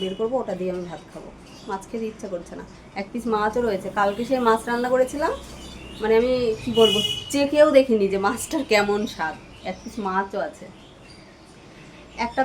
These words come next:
তরকারি যদি ভালো হয় না, একটা তরকারি দিয়েই খাওয়া হয়ে যায়, মানে আমার পছন্দসই যদি তরকারি হয়,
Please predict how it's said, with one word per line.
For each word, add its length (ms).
তরকারি 300
যদি 120
ভালো 200
হয় 160
না, 60
একটা 160
তরকারি 320
দিয়েই 220
খাওয়া 260
হয়ে 180
যায়, 120
মানে 200
আমার 180
পছন্দসই 680
যদি 200
তরকারি 400
হয়, 140